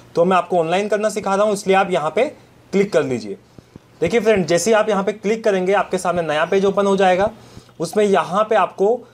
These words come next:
देखिए यहाँ लिखा है enter your आधार नंबर, यहाँ पे आपको आधार नंबर फिल करना होगा और साथ ही, साथ ही यहाँ पे आपको अपना जो ये वेरिफिकेशन कोड शो कर रहा है कैप्चा में वो यहाँ पे फिल करना होगा। तो मैं अपना आधार नंबर फिल कर देता हूँ यहाँ पे।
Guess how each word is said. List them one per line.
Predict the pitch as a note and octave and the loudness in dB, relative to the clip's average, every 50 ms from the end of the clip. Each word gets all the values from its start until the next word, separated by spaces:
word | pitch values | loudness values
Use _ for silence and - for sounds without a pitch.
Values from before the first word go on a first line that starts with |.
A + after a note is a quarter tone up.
| _ _ - - | _ _ -8 -8
देखिए | D#3 D3+ G3+ G3 | -4 0 2 2
यहाँ | F#3 E3+ F3+ G#3 | 2 2 2 2
लिखा | G#3 F#3+ F#3 F3+ | 2 2 2 2
है | F#3+ G#3+ G3+ - | 2 2 2 0
enter | E3 E3 E3+ E3 G3+ G#3 | -2 -2 0 2 2 2
your | G3 F3+ F3+ G3 | 2 2 2 4
आधार | G#3 F#3 E3+ E3+ E3 F3 E3+ | 4 2 2 2 0 -2 0
नंबर, | E3 D3 C#3 B2+ A#2 | -2 -2 -2 -2 -2
यहाँ | A#2+ C3 C#3 D3+ | -2 -2 -2 -2
पे | D3+ F3+ | 0 0
आपको | E3 D#3+ - - | 0 0 2 2
आधार | E3 C#3 B2+ D3 D#3+ | 2 2 2 0 0
नंबर | F3 F3 F3 F#3+ F#3 | -2 0 -2 -2 0
फिल | - G3 F#3+ | 0 -2 0
करना | F#3+ F#3+ F3 F#3 F#3+ | 0 0 0 2 2
होगा | F#3 F3+ E3 F#3+ A3+ B3+ - - - - - - _ - | 2 2 4 2 2 0 -2 -12 -20 -20 -20 -14 _ -6
और | - | -4
साथ | - - F3 D3+ E3 F3+ F3+ - | -2 0 -2 0 0 -2 -2 -4
ही, | G3+ G3 | -6 -4
साथ | - - E3 F3 F#3 G#3 | -2 0 0 0 0 0
ही | A3 | 0
यहाँ | G#3 F3 E3 F3 | -2 0 -2 0
पे | E3+ G3+ | 0 0
आपको | G3 E3 - - - F#3+ A#3+ B3+ B3+ - - _ - - - | 0 0 0 0 -2 -2 -2 -2 -4 -14 -20 _ -16 -8 -6
अपना | C3+ - - F#3 F#3 | -6 -2 0 0 2
जो | F3 G3 | 4 4
ये | G3+ | 4
वेरिफिकेशन | F3+ F3 D#3+ F3 E3 F#3 G3 G3 G3 G3+ G#3+ G#3 G3 | 4 4 2 2 0 0 0 -2 0 -2 -2 -2 0
कोड | G3 F#3 G3+ G#3 | 2 2 2 2
शो | G3 - G#3 G3 | 2 0 0 2
कर | F#3+ F#3+ F3 | 2 2 2
रहा | D#3+ F3+ | 4 2
है | F#3 | 2
कैप्चा | F3+ F3+ D#3+ - - - E3+ D#3+ | 2 0 -2 -2 0 0 0 2
में | E3+ G#3 C#4 C4+ - _ - - - _ - | 2 0 -4 -6 -12 _ -20 -20 -20 _ -2
वो | C#3+ F3 | 0 0
यहाँ | F#3 F3 D#3 D#3 | 2 2 0 0
पे | D3+ G3+ B3+ | 0 0 0
फिल | C#4+ C#4 - G3 F#3+ | 0 2 0 0 2
करना | F#3 E3+ D#3 D#3+ D#3 | 2 0 2 2 2
होगा। | C#3+ C3+ C3 | 4 4 2
तो | B2+ C#3 | 2 0
मैं | C#3+ E3 | 0 0
अपना | D#3 E3 F3 | 0 2 0
आधार | D#3+ D#3+ E3+ | 0 0 0
नंबर | F3+ F3 F3+ G3 | -2 0 0 -2
फिल | F#3+ G3 G3 F#3+ | 0 0 -2 0
कर | G3 F#3 | 0 0
देता | F3 F#3 F3+ G3 F#3+ | 0 0 0 0 0
हूँ | F#3+ F#3+ | 0 2
यहाँ | F#3 F3+ | 0 0
पे। | F3 F3+ G3 | 0 0 0